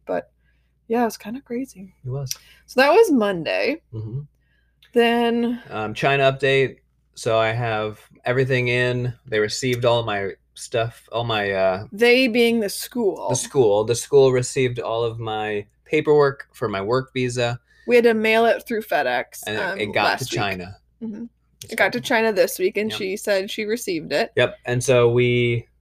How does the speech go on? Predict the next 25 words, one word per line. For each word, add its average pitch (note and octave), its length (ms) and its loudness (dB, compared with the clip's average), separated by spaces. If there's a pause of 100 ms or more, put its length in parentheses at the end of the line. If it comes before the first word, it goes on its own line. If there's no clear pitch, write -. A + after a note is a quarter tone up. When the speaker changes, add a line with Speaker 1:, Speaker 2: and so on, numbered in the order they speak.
(140)
Speaker 2:
are A2+ 120 0
in A#2+ 80 -2
the A#2 60 -4
process B2 360 -2
of A#2 120 -4
getting A2 300 -2
me A2+ 140 0
a G#2+ 80 2
work G2+ 280 0
visa. F#2+ 260 -2
We G#2 140 -2
did B2 240 0
find A#2 240 2
out G#2+ 220 2
now G#2 240 0
for G2+ 160 -4
sure G2+ 400 0
that F#2+ 180 -4
Dana G2+ 320 -2
will F#2+ 220 -2
not F#2+ 340 -4
be G2 80 -6
going F2 480 -6
with F2+ 260 -8
me. D#2+ 440 -12